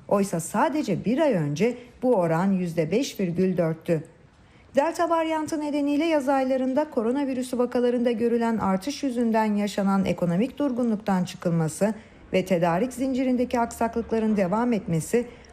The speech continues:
Amerika'da enflasyonun daha da artmasına neden oldu. Ülkede enflasyonun gelecek yılda yüksek seyredebileceği kaygısı hakim.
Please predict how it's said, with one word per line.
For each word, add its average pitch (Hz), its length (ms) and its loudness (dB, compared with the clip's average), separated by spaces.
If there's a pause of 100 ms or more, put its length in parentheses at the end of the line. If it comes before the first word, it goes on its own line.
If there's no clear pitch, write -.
Amerika'da 196 500 2
enflasyonun 202 800 0
daha 214 240 0
da 220 80 2
artmasına 185 480 0
neden 170 320 2
oldu. 160 340 0 (460)
Ülkede 180 440 2
enflasyonun 175 1000 0
gelecek 180 500 -2
yılda 175 320 2
yüksek 196 480 -2
seyredebileceği 190 840 0
kaygısı 170 460 0
hakim. 165 460 -2